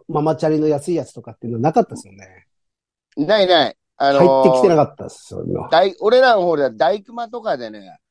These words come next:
Speaker 1: はいはい。
Speaker 2: あの、ディスカウントストアね。で、
Speaker 1: はい。
Speaker 2: なんか、ちょっ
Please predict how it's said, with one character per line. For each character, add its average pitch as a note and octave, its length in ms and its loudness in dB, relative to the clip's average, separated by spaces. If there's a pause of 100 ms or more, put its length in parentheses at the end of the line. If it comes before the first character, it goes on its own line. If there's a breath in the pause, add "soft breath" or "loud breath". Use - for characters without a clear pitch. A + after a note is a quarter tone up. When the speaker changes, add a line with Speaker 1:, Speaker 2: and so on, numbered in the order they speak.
(140)
Speaker 1:
は C3 140 6
い A2 40 4
は F#2+ 140 -4
い。 - 140 -8
Speaker 2:
あ - 40 -12
の、 A2 220 -6
デ B2 120 -2
ィ - 20 -6
ス - 80 -14
カ C#3+ 140 4
ウ C3+ 40 2
ン B2+ 60 -4
ト B2+ 100 0
ス - 100 -12
ト A2+ 160 0
ア F2 40 -6
ね。 D2 240 -14 (100)
で、 C3 180 2
Speaker 1:
は A#2+ 40 4
い。 - 40 2
Speaker 2:
な B2 120 6 (120)
ん F#2+ 40 -18
か、 F#2 300 -6 (840)
ち - 60 -6
ょ C3+ 80 0
っ - 20 -4